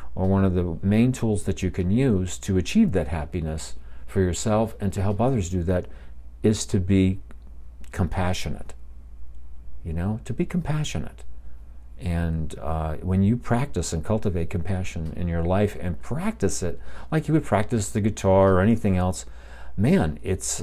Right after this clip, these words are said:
uh, you know, things get a lot better. You know, and compassion is an emotion. Uh, that's a sense of, like, shared suffering in life.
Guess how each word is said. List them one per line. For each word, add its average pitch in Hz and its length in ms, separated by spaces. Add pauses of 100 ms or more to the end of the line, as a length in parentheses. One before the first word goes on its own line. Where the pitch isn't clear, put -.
(100)
uh, 90 400 (360)
you 104 160
know, 87 280 (280)
things 120 520
get 95 240
a 90 40
lot 95 460 (220)
better. 101 320 (1080)
You 90 120
know, 101 160 (280)
and 147 160
compassion 180 580
is 160 120
an 165 60
emotion. 160 800
Uh, - 380
that's 92 320
a 101 60
sense 101 360
of, 110 300
like, 98 180
shared 101 300
suffering 139 460
in 87 100
life. - 460